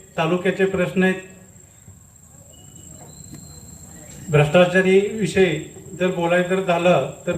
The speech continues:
खूप मोठ्या प्रमाणात तालुक्यामधून भ्रष्टाचार होत आहे. मला कुणाचं नाव घेऊन टीका करायचं नाही. निश्चितच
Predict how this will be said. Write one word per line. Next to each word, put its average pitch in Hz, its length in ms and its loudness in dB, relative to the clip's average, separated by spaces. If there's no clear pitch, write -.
खूप 190 200 4
मोठ्या 196 460 4
प्रमाणात 185 480 0
तालुक्यामधून 185 720 0
भ्रष्टाचार 175 540 -2
होत 185 240 0
आहे. 170 460 2
मला 147 160 2
कुणाचं 180 420 0
नाव 170 220 2
घेऊन 180 280 2
टीका 180 240 2
करायचं 180 400 2
नाही. 185 140 2
निश्चितच 190 580 -2